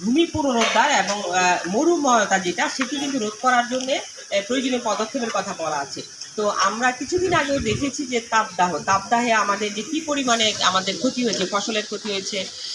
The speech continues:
আমাদের, এ, জীবনযাত্রার কষ্ট হয়েছে। তো এই যে জীবনযাত্রার চক্রটাকে সুন্দর রাখার জন্য, সবুজ রাখার জন্য আমাদের কিন্তু ব্যাপক হারে বৃক্ষরোপণ করতে হবে। পাশাপাশি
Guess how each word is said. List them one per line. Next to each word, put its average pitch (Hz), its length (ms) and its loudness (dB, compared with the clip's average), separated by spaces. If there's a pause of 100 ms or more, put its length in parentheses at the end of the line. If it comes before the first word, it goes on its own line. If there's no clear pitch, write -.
(140)
আমাদের, 202 420 2
এ, 196 220 0
জীবনযাত্রার 240 560 2 (100)
কষ্ট 185 280 2
হয়েছে। 190 440 0
তো 214 140 2
এই 277 260 2
যে 277 120 2
জীবনযাত্রার 233 720 2 (100)
চক্রটাকে 220 540 0
সুন্দর 233 300 0
রাখার 196 340 2
জন্য, 208 220 -4
সবুজ 208 300 -6
রাখার 190 320 0
জন্য 180 200 -2 (360)
আমাদের 208 320 0
কিন্তু 247 220 -4
ব্যাপক 202 400 -2
হারে 233 220 2
বৃক্ষরোপণ 214 580 -4
করতে - 260 -8
হবে। 151 160 -4
পাশাপাশি 269 600 0